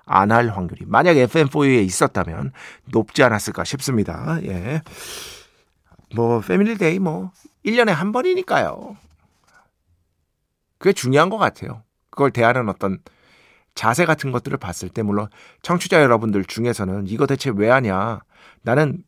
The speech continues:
그냥 배철수의 목소리를 듣고 싶다." 하시는 분들이 있긴 있습니다. 아, 조금 부정적인 입장을 취하고 계신 분들. 그런데 일 년에 한 번이잖아요.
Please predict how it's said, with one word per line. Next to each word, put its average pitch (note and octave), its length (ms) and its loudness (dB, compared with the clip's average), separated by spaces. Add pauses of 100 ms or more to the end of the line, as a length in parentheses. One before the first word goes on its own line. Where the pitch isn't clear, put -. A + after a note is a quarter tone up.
(240)
그냥 B2+ 220 0
배철수의 E3 400 0
목소리를 B2+ 380 -2
듣고 - 200 -10
싶다." - 260 -2
하시는 F3 340 -4
분들이 B2+ 400 -4 (260)
있긴 D#3 320 0
있습니다. C#3 520 0 (460)
아, - 180 -16 (960)
조금 C3+ 280 -2
부정적인 F3 560 4
입장을 B2 320 0
취하고 D3+ 340 -2
계신 G2 260 -6
분들. C#3 240 -14 (340)
그런데 D3 280 -2
일 D3 160 -4
년에 F#3 160 0
한 E3+ 220 -6
번이잖아요. G3 600 -10